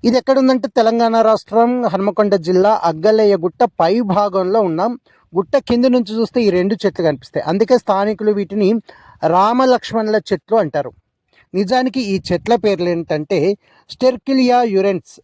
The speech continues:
అంటారు, స్టెర్కిలియా యురెన్స్, ఇంకా ఇండియన్ ట్రాగాకాంత్, గమ్కరాయ, ఇలా రకరకాల పేర్లతో పిలుస్తాం. ఇవి మాల్వేసి కుటుంబానికి చెందినవి. చూసారా, ఈ చెట్లకు ఆకులన్నీ లేవు, మొత్తం రాలిపోయినాయి. అంటే దీన్ని బట్టి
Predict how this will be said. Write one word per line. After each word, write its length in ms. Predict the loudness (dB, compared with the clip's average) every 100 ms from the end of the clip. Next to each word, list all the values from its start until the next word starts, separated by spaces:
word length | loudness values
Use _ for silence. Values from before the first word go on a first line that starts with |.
| _ _ -8
అంటారు, 340 | -4 -2 -4 -8 _ _ _ -20
స్టెర్కిలియా 680 | -2 -2 0 -2 0 2 2
యురెన్స్, 640 | 2 0 -2 -6 -14 -20 _ _ _ _ _ _ _ _ _ 0
ఇంకా 340 | 2 2 0
ఇండియన్ 480 | 0 0 2 0 0
ట్రాగాకాంత్, 760 | 0 2 2 0 0 -2 -2 -8 _ _ _ -2
గమ్కరాయ, 760 | 0 0 0 2 2 2 0 -2 -4
ఇలా 480 | 0 2 2 0 -2 _ _ _ -4
రకరకాల 500 | 0 0 0 2 0
పేర్లతో 540 | 0 -2 2 2 2
పిలుస్తాం. 520 | 0 -2 -4 -4 -4 -6 _ -8
ఇవి 220 | -2 2
మాల్వేసి 560 | 4 4 2 2 0 -2
కుటుంబానికి 540 | -10 -6 -2 -2 -4 -4
చెందినవి. 380 | -2 -2 -6 -10 _ _ _ _ _ 0 2
చూసారా, 280 | 2 2
ఈ 140 | 0 -2 -4
చెట్లకు 340 | -2 -2 2
ఆకులన్నీ 500 | 0 0 0 -2 -2
లేవు, 440 | 0 0 0 -6 -10 -10
మొత్తం 380 | -4 -4 -2 0
రాలిపోయినాయి. 680 | 2 0 0 0 0 -4 -8
అంటే 180 | -2 0
దీన్ని 240 | 2 2
బట్టి 460 | 2 0 -2 -4